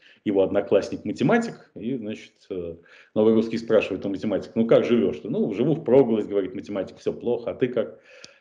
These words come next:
«А, ты же двоечник был». «Ну да, я-то двоечник и остался, в общем, троечник, но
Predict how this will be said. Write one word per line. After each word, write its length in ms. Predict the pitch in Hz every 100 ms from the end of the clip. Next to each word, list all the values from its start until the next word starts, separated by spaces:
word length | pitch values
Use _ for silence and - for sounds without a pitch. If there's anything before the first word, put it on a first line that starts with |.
| _
«А, 180 | 104 101
ты 140 | - 151
же 100 | 135
двоечник 460 | 175 120 - 90
был». 400 | 87 82 82 101
«Ну 160 | 175 277
да, 220 | 294 269
я-то 360 | 202 190 180 170
двоечник 420 | 170 180 170 156
и 20 |
остался, 460 | 180 175 214 190 120
в 40 | 107
общем, 260 | - 104
троечник, 500 | 117 110 98 104 101
но 380 | 117 127 123